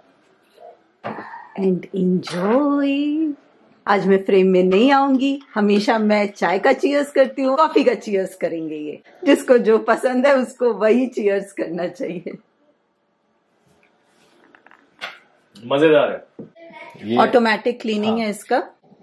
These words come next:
Speaker 2: अभी जो coffee use किया है उसका देखो कैसे एक nice cake सा बन के आ गया। इसके जो button है इसको यहाँ से press करो तो ये वाला door खुल जाएगा और फिर इस वाली चीज़ को निकालो। जो भी ground होता है जब, तो वो सारा का सारा इसमें जाता है।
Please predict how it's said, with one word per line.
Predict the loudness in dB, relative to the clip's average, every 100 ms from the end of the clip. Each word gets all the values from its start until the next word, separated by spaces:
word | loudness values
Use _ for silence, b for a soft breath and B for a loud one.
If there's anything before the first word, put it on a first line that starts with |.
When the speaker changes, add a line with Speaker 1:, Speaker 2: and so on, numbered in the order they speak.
| _ _ -4
Speaker 2:
अभी | 0
जो | 0
coffee | 2 0 0
use | 0 0 -2 -2
किया | 0 0
है | -2 -10 -20 -8 -6
उसका | 0 2
देखो | 2
कैसे | 0 -2 -4
एक | -4
nice | -4 -4 -6 -4
cake | -2 -2 -4
सा | -4
बन | -4 -4
के | -2
आ | 0
गया। | 0 -2 -2
इसके | -6 -4
जो | -4 -2
button | -4 -4 -4
है | -6
इसको | -10 -2 -2
यहाँ | -2
से | -6 -8
press | -6 -6
करो | -2 -2 0
तो | -2
ये | 0 0
वाला | -2 -4
door | -6 -8
खुल | -10 -12
जाएगा | -14 -18 -20 _ -20 -20 -16 -16 -16 -20 -20 _ _ -20 -20 -20 -14
और | -10 -10 -2
फिर | -2 -2 -14 _ -20 _ _ _ -2 0
इस | 0 2
वाली | 0
चीज़ | 0 -4 -4
को | -4
निकालो। | -2 0 0
जो | 0 -2
भी | -2 -2
ground | -2 -2 -4 -4
होता | -4 -4
है | -4
जब, | -4 -8 _ b b b -4
तो |
वो | 0
सारा | 0 0
का | -2
सारा | -4 -4
इसमें | -6 -6 -4
जाता | -4 -6
है। | -14